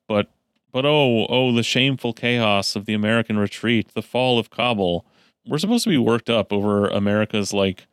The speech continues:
honor or some shit, uh, or more,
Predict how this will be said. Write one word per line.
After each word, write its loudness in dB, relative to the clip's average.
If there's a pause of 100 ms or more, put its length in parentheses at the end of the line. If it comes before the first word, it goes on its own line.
(640)
honor 2
or 0
some -2
shit, 0 (240)
uh, 2
or 0
more, 0